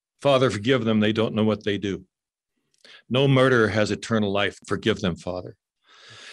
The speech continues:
And we can believe that there will be some like the centurion at the cross who will recoil at what evil has just been done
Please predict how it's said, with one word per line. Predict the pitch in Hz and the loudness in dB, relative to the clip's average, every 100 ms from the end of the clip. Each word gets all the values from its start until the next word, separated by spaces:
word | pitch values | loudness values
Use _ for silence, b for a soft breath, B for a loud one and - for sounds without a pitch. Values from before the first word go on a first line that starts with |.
| B | B
And | 120 131 | -2 2
we | 147 | 2
can | 143 151 104 | 2 0 0
believe | 131 131 139 131 | 2 4 4 2
that | 117 117 | 0 2
there | 127 | 2
will | 123 | 4
be | 123 | 2
some | - 131 131 | 0 0 0
like | 123 117 | -2 -2
the | 117 | -4
centurion | - 117 113 123 123 120 | -2 -4 0 2 2 0
at | 113 | -2
the | 110 | -8
cross | - 110 107 - - _ _ _ _ b b b b | -6 -6 -6 -8 -14 _ _ _ _ b b b b
who | 131 | 2
will | 135 | 4
recoil | 135 131 135 147 139 123 | 2 0 2 4 4 2
at | |
what | 113 120 - _ _ - | 0 -4 -8 _ _ -8
evil | 143 131 120 | -4 -2 -4
has | 113 | -2
just | 123 113 - | -2 -4 -2
been | 120 113 | 0 0
done | 117 113 90 | 0 -2 -6